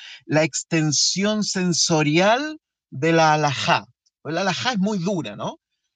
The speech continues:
Harás esto y no harás esto otro. Pero la Hagadá te cuenta la historia, ¿no? La Hagadá, pero ambas caminan juntas y ambas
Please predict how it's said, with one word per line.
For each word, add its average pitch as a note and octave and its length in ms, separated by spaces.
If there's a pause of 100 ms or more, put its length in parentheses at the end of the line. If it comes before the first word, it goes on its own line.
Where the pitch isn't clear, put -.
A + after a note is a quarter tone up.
(120)
Harás D#3+ 320
esto G3 300
y E3 40
no E3 140
harás D#3+ 220
esto D3 240
otro. A#2+ 420 (320)
Pero C3+ 120
la E3+ 40
Hagadá F3+ 480
te G3+ 120
cuenta G3+ 320
la E3 100
historia, A2+ 600
¿no? C#3 160
La D3+ 100
Hagadá, C3+ 540 (420)
pero F3+ 220
ambas C4 300
caminan G#3 400
juntas G#3+ 680
y D#3+ 140
ambas G3+ 260